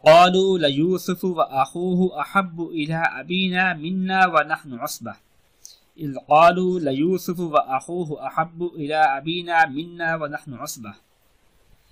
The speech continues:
जिसका तर्जुमा है कि हज़रत यूसुफ अलैहिस्सलाम के भाइयों ने कहा कि ये हज़रत यूसुफ अलैहिस्सलाम और उसका जो छोटा भाई बिन्यामीन, ये हमसे ज़्यादा महबूब है हमारे अब्बा जान को, हालांकि हम सब एक ही जमात हैं, हम सब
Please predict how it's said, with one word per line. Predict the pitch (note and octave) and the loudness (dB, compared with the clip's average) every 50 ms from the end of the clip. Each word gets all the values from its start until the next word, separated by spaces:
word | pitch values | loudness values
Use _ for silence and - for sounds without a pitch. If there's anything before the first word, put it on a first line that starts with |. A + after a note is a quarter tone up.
| _ _ _ _ _ _ | _ _ _ _ _ _
जिसका | A#2+ B2 C#3+ - - - G3+ G3+ | -10 -8 -8 -8 -6 -8 -10 -8
तर्जुमा | - D3+ C#3+ G3 G3+ G3 | -10 -8 -6 0 0 0
है | E3+ C#3+ A#2 A2 G#2 G#2 - _ _ _ _ - - _ _ _ _ _ _ - | 0 0 -4 -8 -12 -18 -20 _ _ _ _ -20 -20 _ _ _ _ _ _ -6
कि | D3+ D3+ | -4 -4
हज़रत | D3+ C#3+ C#3+ E3+ E3 D3+ | -4 -4 -6 -8 -8 -6
यूसुफ | C3 C#3+ D3+ - G#3+ G3+ | -6 -6 -4 -2 -4 -4
अलैहिस्सलाम | G3+ D3 D3+ D3 - D3+ D3 D3 D3 D3 | -4 -6 -8 -8 -4 -2 -2 -2 -2 -6
के | - C#3 | -12 -14
भाइयों | B2 B2 C3+ C#3+ E3 F3 | -12 -10 -8 -8 -6 -6
ने | F3 E3+ | -8 -8
कहा | - C#3 C3+ B2+ B2+ C3 | -6 -2 -2 -2 -2 -2
कि | B2+ - F3 | -6 -8 -8
ये | D#3+ D3+ D3 | -6 -6 -8
हज़रत | C3+ D3 C#3 _ | -10 -12 -16 _
यूसुफ | B2+ B2 C3 C3 - F3 E3 F#3 | -10 -10 -10 -8 -10 -12 -12 -12
अलैहिस्सलाम | F3 D#3 - - D#3 D#3 D#3+ - E3 - - | -14 -14 -14 -2 2 2 2 2 0 -6 -8
और | D#3+ C#3+ | -6 -4
उसका | D3 - - - D3+ | -4 -4 -4 -8 -8
जो | C3 C3 C3+ | -10 -10 -14
छोटा | - - E3 D3+ E3 D#3+ | -10 -10 -4 -2 -2 -2
भाई | C#3 C#3 B2 A#2 A2+ | 0 -2 -6 -8 -8
बिन्यामीन, | B2+ C3+ D3 D3+ D3+ C3 A#2+ B2 A#2+ A#2 - _ _ _ _ - - - - _ _ _ | -10 -14 -8 -6 -6 -4 -4 -6 -8 -10 -14 _ _ _ _ -20 -20 -20 -20 _ _ _
ये | C#3+ C#3+ G3+ B3 A#3 G#3+ F3+ C#3 | -8 -4 0 2 2 2 0 0
हमसे | C#3 E3+ F3+ G3+ G3+ - - G#3+ G#3 | -2 -2 -2 -2 -4 -4 -4 -4 -4
ज़्यादा | F3+ D#3 D3 C#3 D3 C#3 D3+ F3+ G3 G3 | -6 -6 -6 -6 -4 -4 0 2 0 0
महबूब | E3 D3 B2+ B2+ D3+ F3+ G3+ D#3 D#3 | 0 -6 -8 -6 -4 -4 -4 -4 -4
है | D3+ D3+ D3+ | -6 -6 -6
हमारे | D3 D3 C3 C3 C3+ C3+ B2+ - - | -6 -8 -6 -4 -4 -4 -6 -10 -12
अब्बा | C#3 C#3+ D#3+ E3+ D3+ | -10 0 0 0 2
जान | C3 B2 B2 B2 A#2+ | 2 -4 -6 -6 -8
को, | - A#2+ A#2 A#2 A#2 - _ - _ _ _ _ _ - | -10 -10 -8 -8 -10 -14 _ -20 _ _ _ _ _ -2
हालांकि | D3 D#3 F3 G3 F#3+ - E3 | 0 0 2 0 -2 -4 -10
हम | C3 D3+ D#3 D3+ | -8 -8 -8 -8
सब | - - G#3 F#3 D#3 - - | -2 -2 -2 -2 -2 -6 -8
एक | C#3+ D3+ D3+ D#3 | -6 -6 -6 -4
ही | - F3+ | -4 -6
जमात | D3+ C#3+ C3 B2+ B2+ B2+ B2 C3+ | -4 -4 -6 -4 -6 -6 -6 -8
हैं, | C3 C3 | -10 -10
हम | C3 C3 B2+ B2+ | -10 -12 -14 -14
सब | - - E3+ E3+ - | 0 0 0 0 0